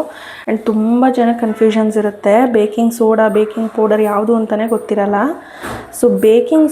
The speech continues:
ಸೋಡಾ ಬಂದು, ಆ, ನಾವು ಏನು ಬಜ್ಜಿ, ಬೋಂಡ ಅಥವಾ ಕೆಲವರು ಇಡ್ಲಿ ದೋಸೆಗೂ ಬಳಸ್ತಾರಲ್ಲ, ಅದು ಬೇಕಿಂಗ್ ಸೋಡಾ. So ಬೇಕಿಂಗ್ ಪೌಡರ್ ಬಂದು ನಾವು ಏನು usually ಕೇಕ್, ಬಿಸ್ಕೆಟ್ಸು ಇದಕ್ಕೆಲ್ಲ ಹಾಕ್ತೀವಿ, ಇದು ಬೇಕಿಂಗ್ ಪೌಡರ್, ಇದು ಬೇಕಿಂಗ್ ಪರ್ಪಸ್‌ಗೋಸ್ಕರನೇ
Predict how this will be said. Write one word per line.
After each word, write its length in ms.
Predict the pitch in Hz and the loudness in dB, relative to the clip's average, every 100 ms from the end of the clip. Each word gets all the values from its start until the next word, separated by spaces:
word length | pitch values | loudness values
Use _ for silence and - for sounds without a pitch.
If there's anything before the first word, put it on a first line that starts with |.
| 262 | 4
ಸೋಡಾ 300 | 247 247 277 247 | 4 4 2 0
ಬಂದು, 300 | 214 214 294 440 - - - 220 | -2 -2 -2 -2 -8 -20 -10 -6
ಆ, 20 | 214 208 | -4 -4
ನಾವು 140 | 208 214 226 | -4 -2 0
ಏನು 180 | 254 220 | 0 0
ಬಜ್ಜಿ, 320 | 208 - 226 220 208 | -2 -2 -2 -2 0
ಬೋಂಡ 300 | 208 208 202 202 202 208 - - - - | -2 -2 -2 -2 -2 -6 -12 -20 -20 -10
ಅಥವಾ 180 | 233 220 214 | -6 -4 0
ಕೆಲವರು 260 | 220 214 208 | 2 4 4
ಇಡ್ಲಿ 220 | 202 208 233 | 2 2 0
ದೋಸೆಗೂ 300 | 240 226 214 208 | 0 0 0 0
ಬಳಸ್ತಾರಲ್ಲ, 460 | 202 - 214 226 294 226 | -4 -6 -2 0 0 0
ಅದು 140 | 214 285 | 0 2
ಬೇಕಿಂಗ್ 340 | 226 - 220 214 | 0 0 -6 -6
ಸೋಡಾ. 320 | 208 208 190 190 330 - - _ - - - - - | -6 -6 -4 -4 -4 -10 -20 _ -20 -20 -20 -12 -4
So 80 | 233 226 | 0 4
ಬೇಕಿಂಗ್ 400 | 233 254 339 311 | 4 4 2 4
ಪೌಡರ್ 280 | 277 247 262 | 4 4 2
ಬಂದು 180 | 226 240 381 | 0 -2 0
ನಾವು 160 | 349 277 262 | 2 2 2
ಏನು 140 | 269 254 | 2 2
usually 300 | 247 247 233 240 | 2 2 -2 0
ಕೇಕ್, 340 | 240 226 220 - 214 214 - - _ 226 | 2 4 2 0 0 0 -6 -20 _ -2
ಬಿಸ್ಕೆಟ್ಸು 460 | 233 - 240 240 226 | -2 0 -2 0 2
ಇದಕ್ಕೆಲ್ಲ 300 | 214 214 208 202 | 2 2 0 -2
ಹಾಕ್ತೀವಿ, 340 | 202 - 269 302 | -6 -2 2 2
ಇದು 100 | 269 | 2
ಬೇಕಿಂಗ್ 320 | 208 - 220 208 | 0 -2 -6 -2
ಪೌಡರ್, 320 | 208 202 214 226 - - - 233 | 0 0 0 -4 -8 -16 -2 2
ಇದು 100 | 240 226 | 4 2
ಬೇಕಿಂಗ್ 300 | 233 233 233 | 2 0 0
ಪರ್ಪಸ್‌ಗೋಸ್ಕರನೇ 760 | 226 220 214 220 214 214 208 | 0 0 -2 -2 -6 -6 -4